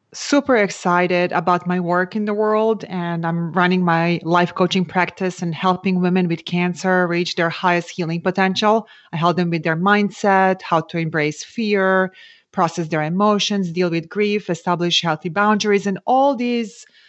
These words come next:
different areas of life that need to be handled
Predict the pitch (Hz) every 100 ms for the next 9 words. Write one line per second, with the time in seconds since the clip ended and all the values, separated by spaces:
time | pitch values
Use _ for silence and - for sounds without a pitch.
0 | _ _ _ _ 226 226 208 185 - 196
1 | 254 240 170 175 156 160 190 240 190 147
2 | 151 - 170 180 196 196 208 190 175 175
3 | 175 170 170 160 - - 214 240 277 196
4 | 147 156 160